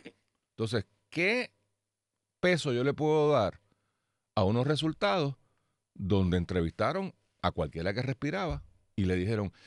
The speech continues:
"¿por quién usted votaría entre Eduardo Batia, Charlie Delgado, etcétera, etcétera, etcétera, etcétera"? Pues si, si, si no me lo has, si la muestra no me la limitas a los populares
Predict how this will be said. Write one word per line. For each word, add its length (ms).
"¿por 140
quién 180
usted 240
votaría 480
entre 220
Eduardo 320
Batia, 480
Charlie 280
Delgado, 440
etcétera, 360
etcétera, 320
etcétera, 320
etcétera"? 380
Pues 180
si, 200
si, 440
si 200
no 160
me 120
lo 140
has, 240
si 160
la 120
muestra 360
no 120
me 100
la 100
limitas 640
a 120
los 120
populares 720